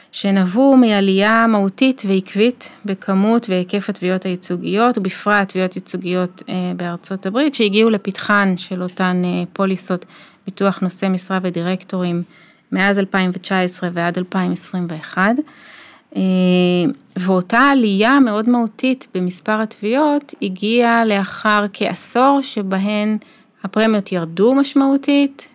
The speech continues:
תנאי הכיסוי הורחבו משמעותית, ובעצם, אה, כמות התביעות שהמבטחים שילמו כתוצאה מאותן שתי מגמות הפוכות,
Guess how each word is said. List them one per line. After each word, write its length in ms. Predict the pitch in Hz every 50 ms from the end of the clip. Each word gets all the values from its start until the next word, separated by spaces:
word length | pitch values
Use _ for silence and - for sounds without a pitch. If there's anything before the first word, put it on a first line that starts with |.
| _ _
תנאי 200 | - 202 196 196
הכיסוי 480 | 202 196 - - 190 - - 214 208 196
הורחבו 600 | 170 185 180 180 - - - 175 170 185 226 262
משמעותית, 680 | 277 277 277 - 262 254 247 240 240 - 254 254 - - - - - - - - _
ובעצם, 680 | - 185 196 214 233 233 - - 254 247 247 247 247 240 - - -
אה, 60 | - 196 196 190 190 185 - - _
כמות 380 | - - 202 190 202 247 330 339
התביעות 640 | 330 294 - 214 202 180 170 170 165 _ _ - - _ _ _
שהמבטחים 800 | - - - 208 196 196 196 185 180 185 185 - - 240 240 233
שילמו 480 | 233 - 214 202 196 208 233 220 202
כתוצאה 540 | - 196 - 180 180 - - 196 196 202 214
מאותן 540 | 208 202 190 185 185 190 - 214 208 202 190
שתי 220 | - - - 214
מגמות 420 | 208 208 208 202 202 208 214 220 -
הפוכות, 500 | 220 - 240 240 - 294 294 294 294